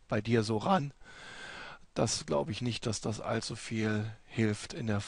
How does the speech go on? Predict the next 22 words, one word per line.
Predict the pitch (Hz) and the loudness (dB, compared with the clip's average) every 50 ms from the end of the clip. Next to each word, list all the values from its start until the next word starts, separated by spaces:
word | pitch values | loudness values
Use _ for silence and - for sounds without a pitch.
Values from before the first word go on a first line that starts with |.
| - - - | -8 -10 -6
in | 117 | -4
der | 110 104 | -4 -2
Vorausschau, | 101 110 104 113 110 110 104 - - 110 107 107 | -2 -4 -4 -2 -2 -4 -4 -2 -2 -2 -2 0
was | 113 107 - - | -2 -2 -2 -4
dann | - 123 110 | -6 -4 -2
bei | 107 110 113 | -2 -2 0
Ihnen | 123 110 104 101 | 0 0 0 -2
rankommen | 104 107 110 113 110 - - - 120 113 110 107 - | -2 -4 -6 -6 -8 -10 -10 -8 -8 -8 -10 -10 -8
könnte. | - 101 104 98 - 78 78 90 - - _ - - - - - - - - - - - - - - | -6 -6 -6 -6 -8 -10 -10 -12 -14 -18 _ -20 -20 -20 -20 -20 -20 -20 -20 -20 -20 -20 -18 -12 -4
Also | - 120 113 120 | -2 0 2 4
Lücken | 117 139 - - 170 165 170 - - - - - - - - - - - - - | 4 2 2 2 -2 -4 -4 -6 -10 -16 -16 -16 -16 -16 -16 -16 -16 -18 -18 -16
sollten | - - 127 127 131 127 127 123 | -8 2 4 6 6 6 4 2
Sie | 117 113 113 | 0 0 2
sich | 117 120 117 | 0 0 0
für | - - | -2 -2
eine | 120 120 | -2 0
gute | 117 131 135 127 127 127 123 127 - - - - - - - - - - | 0 0 2 4 4 4 4 2 -2 -10 -20 -20 -20 -20 -20 -20 -16 -8
bis | - 107 - | -4 -2 2
sehr | - 113 107 | 4 4 4
gute | 104 - 110 113 - - 117 110 110 | 4 2 -2 -2 0 0 0 0 0
Prü-, | - - - - - - - - - - - | -2 -6 -8 -8 -8 -8 -8 -12 -14 -12 -2
Prüfungsnote | - 127 110 110 107 104 - - 113 110 110 113 - 117 107 107 110 | 0 0 0 0 -4 -6 -6 -6 -4 -4 -4 -4 -2 0 0 0 -2